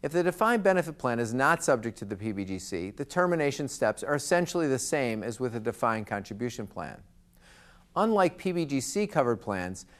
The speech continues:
non-P B G C plans that do not have sufficient assets to pay all benefits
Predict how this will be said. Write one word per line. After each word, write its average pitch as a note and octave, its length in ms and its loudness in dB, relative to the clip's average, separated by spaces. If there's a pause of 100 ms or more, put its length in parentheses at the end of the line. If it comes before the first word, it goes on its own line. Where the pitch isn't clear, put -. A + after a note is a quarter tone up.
(140)
non-P F#3+ 580 2
B E3 140 0
G D3+ 160 0
C C#3+ 200 -2
plans B2+ 520 -2 (240)
that C3 160 -2
do C#3 120 2
not D3+ 320 4
have D#3 200 4
sufficient F#3 540 -2
assets B2 420 0
to - 100 -6
pay B2+ 220 2
all D3 260 6
benefits B2 560 -2